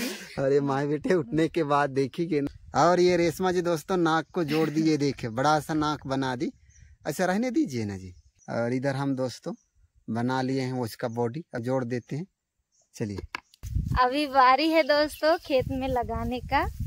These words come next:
Speaker 2: और हम लेके आ रहे हैं सभी कुछ को तैयार करके।
Speaker 1: पिछले साल यही पास खलियाल रखे थे, और
Speaker 2: हाँ।
Speaker 1: यहाँ पास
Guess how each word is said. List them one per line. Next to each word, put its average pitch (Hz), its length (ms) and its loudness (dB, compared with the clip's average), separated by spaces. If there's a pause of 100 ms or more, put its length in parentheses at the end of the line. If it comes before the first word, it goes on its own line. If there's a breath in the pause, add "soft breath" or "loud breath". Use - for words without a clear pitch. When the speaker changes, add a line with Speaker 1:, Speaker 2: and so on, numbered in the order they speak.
(160)
Speaker 2:
और 226 140 0
हम 226 260 -6
लेके 233 400 -2
आ 220 180 0
रहे 240 100 -4
हैं 247 180 -6
सभी 220 300 -8
कुछ 220 340 -10
को 233 200 -4
तैयार 226 400 -4
करके। 233 460 -6
Speaker 1:
पिछले - 540 -4
साल 180 420 2
यही 160 260 2
पास 165 500 0
खलियाल 143 440 2
रखे 139 340 -4
थे, 156 280 -4
और 135 360 0 (100)
Speaker 2:
हाँ। 202 320 -14
Speaker 1:
यहाँ 190 200 4
पास 196 300 0